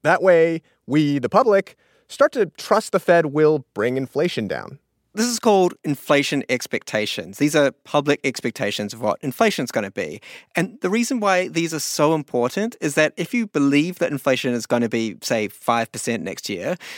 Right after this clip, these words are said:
Speaker 2: you're gonna ask for at least a five percent pay rise just to stay even. And that means that businesses will have to raise their prices by around five percent to recoup costs.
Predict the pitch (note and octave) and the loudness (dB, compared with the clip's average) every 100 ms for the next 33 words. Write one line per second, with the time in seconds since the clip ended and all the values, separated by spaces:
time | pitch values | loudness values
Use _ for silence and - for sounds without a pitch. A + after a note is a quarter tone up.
0 | - _ F#3 A3 - F3 G#3+ A3+ - F3+ | -20 _ 0 2 2 0 0 -2 2 2
1 | F3 F3 G3+ - E3+ - D3+ D#3+ - - | 4 0 0 0 0 2 2 2 -2 -6
2 | F#3 - A3 A#3 A#2+ A2 C#3 - - - | -6 -4 -2 0 0 -2 -6 -6 -4 0
3 | D#3 E3+ G#3+ G#2 F#2 - - _ E3 F3 | 0 0 -4 -8 -12 -16 -20 _ -2 -2
4 | - - F3+ F#3+ F3 F3 F3+ D#3+ D3 - | -6 -2 -2 0 -2 0 0 0 0 0
5 | C3+ D#3 D3+ D#3+ E3+ - D#3+ D#3+ F#3 C#3+ | -2 -2 -2 -2 -4 -4 -4 -4 -2 -2
6 | - E3+ D3+ D#3 - E3+ A#3 - C3+ A#2 | 0 2 2 2 2 0 0 0 -2 0
7 | B2+ - A#2 A#2+ A#2 A#2 - - A#2 - | -4 -2 0 0 -2 -6 -10 -4 -4 -4
8 | A2+ A#2 A2+ - C3 B2+ D3 D3+ F#3 - | -6 -6 -6 -2 -2 0 -2 0 -2 -2
9 | A3 B3 A2+ - - | -2 -2 -2 -8 -10